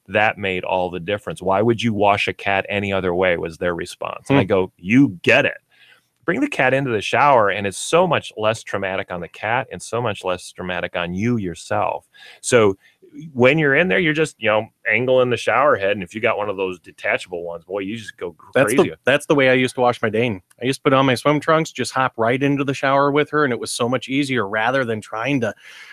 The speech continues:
Speaker 2: force her. And she was
Speaker 1: Yeah.
Speaker 2: just sprawled out with her
Speaker 1: Yeah.
Speaker 2: legs like this going, "I do not wanna do this."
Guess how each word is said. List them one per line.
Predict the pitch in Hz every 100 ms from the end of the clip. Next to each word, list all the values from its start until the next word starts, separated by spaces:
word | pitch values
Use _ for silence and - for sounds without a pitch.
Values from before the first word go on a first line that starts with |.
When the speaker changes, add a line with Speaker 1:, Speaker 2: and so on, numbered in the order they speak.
| - _
Speaker 2:
force | - - 127 147 156 -
her. | 151 147 143
And | 123 113 110
she | -
was | 131 165
Speaker 1:
Yeah. | 139
Speaker 2:
just | 117
sprawled | - 110 117 131 131
out | 123 135
with | 120
her | 113
Speaker 1:
Yeah. | -
Speaker 2:
legs | 123 131 117
like | 131 107
this | 135 131
going, | - 123 120 123
"I | 98
do | 101 98
not | 98 95 98 101 -
wanna | 104 101 104
do | 95 110 117 123
this." | 104